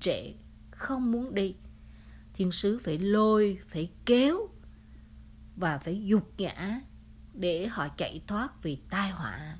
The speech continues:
sắp xảy đến. Ngày hôm nay có nhiều người theo Chúa, năn nỉ họ, dục họ, chở họ đi nhóm, gọi điện cho họ. Mà nếu chúng ta bận,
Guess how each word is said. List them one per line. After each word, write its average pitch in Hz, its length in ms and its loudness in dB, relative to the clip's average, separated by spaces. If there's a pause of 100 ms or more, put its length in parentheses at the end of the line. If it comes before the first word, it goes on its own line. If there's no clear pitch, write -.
sắp - 360 -4
xảy 120 300 -6
đến. 156 180 -6 (1160)
Ngày 180 120 2
hôm 208 160 0
nay 214 100 2
có 269 180 -2
nhiều 165 480 0 (1400)
người 185 240 4
theo 202 300 0
Chúa, 202 280 -2 (840)
năn 196 300 4
nỉ 165 220 2
họ, 139 400 -4 (380)
dục 175 360 4
họ, 135 400 -2 (200)
chở 170 200 6
họ 190 200 0
đi 175 140 0
nhóm, 190 400 -2 (1500)
gọi 175 240 6
điện 165 300 2
cho 180 160 -2
họ. 131 340 -4 (1080)
Mà 160 140 0
nếu 175 160 2
chúng 233 180 -4
ta 196 120 0
bận, 156 320 -2